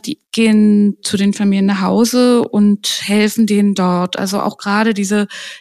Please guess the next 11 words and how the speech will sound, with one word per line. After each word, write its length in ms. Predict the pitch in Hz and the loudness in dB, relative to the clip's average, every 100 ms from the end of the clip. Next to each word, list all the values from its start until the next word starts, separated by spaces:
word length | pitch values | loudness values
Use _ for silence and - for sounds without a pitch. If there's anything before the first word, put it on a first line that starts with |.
| - | -14
diese 180 | - | -8
erste 340 | - 214 - 214 | -2 -2 -2 -6
Zeit 400 | - 202 208 220 | -4 -2 0 -2
zu 160 | 202 | -4
Hause 500 | 180 185 240 254 247 | -2 0 2 2 2
mit 300 | 233 226 - | 2 0 -2
einem 420 | 214 220 214 214 208 | -2 2 2 2 -2
ehemaligen 460 | 226 214 214 214 214 | 0 2 2 0 -2
Frühchen 580 | - 214 220 - 220 220 - - - - - | -2 -2 -2 0 0 0 -6 -20 -20 -20 -10
kann 220 | 208 208 | -4 -2
da 380 | 202 202 202 | 0 0 -2